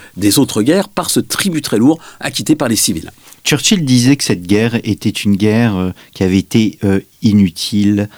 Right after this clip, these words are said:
Speaker 2: Alors on se doute que toutes les guerres sont, sont, sont inutiles ou peuvent paraître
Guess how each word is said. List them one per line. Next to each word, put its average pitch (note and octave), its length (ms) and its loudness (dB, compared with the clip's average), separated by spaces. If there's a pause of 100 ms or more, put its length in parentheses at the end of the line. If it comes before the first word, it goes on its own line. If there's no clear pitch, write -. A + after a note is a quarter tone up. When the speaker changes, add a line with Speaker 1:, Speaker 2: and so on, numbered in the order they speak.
(160)
Speaker 2:
Alors F#2 180 -2
on F#2+ 100 0
se F#2 60 -8
doute A2 220 -4
que - 80 -12
toutes - 220 -12
les F#2+ 100 0
guerres G#2 260 0
sont, F#2+ 460 -2
sont, G2 340 -2
sont G2 220 -4
inutiles A2 440 0
ou G2+ 100 -2 (140)
peuvent G#2+ 240 -4
paraître A2 460 -2